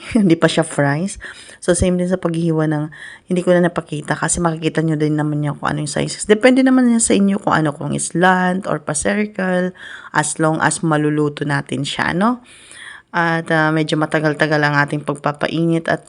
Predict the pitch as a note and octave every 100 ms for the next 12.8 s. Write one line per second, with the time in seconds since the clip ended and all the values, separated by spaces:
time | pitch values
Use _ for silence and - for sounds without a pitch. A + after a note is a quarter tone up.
0 | D#3+ D#3+ E3 E3 E3+ E3+ E3+ - E3+ E3
1 | D#3 D#3 - D#3 D#3+ E3+ D#3+ C#3+ C#3+ E3
2 | - - - _ - D#3 D3+ D3+ D3 D3
3 | - D3 C#3+ D3 D3 C#3+ C#3+ C#3+ D3 E3
4 | D3+ D3+ D3+ D3 D3 D3 C#3+ D#3 - _
5 | _ _ _ - - G3+ G3 G3 F#3+ -
6 | F#3 F3 D#3+ E3 D#3+ D#3+ D3+ D#3 D3 C#3+
7 | D3 C#3+ C#3 C#3+ D3 D3 D3 D3 - -
8 | - D#3+ D#3+ - D3+ D#3+ D3+ C#3+ C#3 -
9 | - B1 B1+ - - - - - F3+ F#3+
10 | F#3+ F3 E3 E3 D#3+ D#3 D3 D3+ F3+ -
11 | D3+ D3 - D#3+ D#3 D3+ D3+ D3+ - D#3
12 | F3 - F#3+ D#3+ D3 D3+ D3+